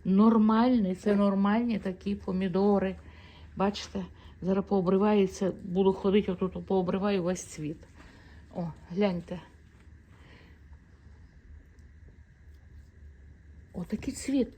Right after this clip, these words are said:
Це сортові помідори. Це не, не ці, е, я вже вчора вам писала, це не помідори, які, м, гібриди, що вони там,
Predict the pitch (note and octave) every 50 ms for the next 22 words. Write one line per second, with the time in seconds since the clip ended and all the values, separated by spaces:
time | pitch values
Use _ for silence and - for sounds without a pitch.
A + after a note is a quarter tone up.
0 | - - - - - G3+ - - A3 A3 - - B3+ A#3+ C#4+ C#4 - C4 B3+ C4+
1 | C4 C4 B3+ A3 F3+ E3+ E3+ E3+ - - - - - - - - - - - -
2 | - - A#3+ A#3+ B3 C4+ C4+ C4 C4 C4 B3+ B3+ A#3+ A#3 - - - - - -
3 | - - A3 A3 G#3+ B3 B3 B3+ - - - C4+ B3+ A#3+ G#3+ F#3 - - F#3+ F#3
4 | F3+ F3+ F3+ F3 F3 F3+ F#3+ A3 G#3+ G3+ G#3 A#3 A#3+ A#3+ - C4 C4 C4 B3 B3+
5 | B3 A#3+ - C4 A#3 - - A3 G3 F#3+ F#3 F3 F3 F3+ - - - - - -
6 | - - - - - - - C4 C4 C4 C4+ C4 - B3 B3 B3+ B3+ A#3+ B3 B3
7 | C4+ C#4 C#4 C4+ B3+ A#3+ A3+ A#3 A3+ A3 A3+ - - A#3+ B3 B3+ B3+ B3 - G3
8 | A3 A3 A3 G#3+ G3 - - - - - - G3 F#3 G3 A3+ A3 G3 B3 C#4+ D4+
9 | D4+ C#4+ G3 E3+ E3+ F3+ - - G#3+ G3+ G#3 A3+ A3 B3 B3 A#3+ A#3 A3+ A3 G#3+
10 | G3+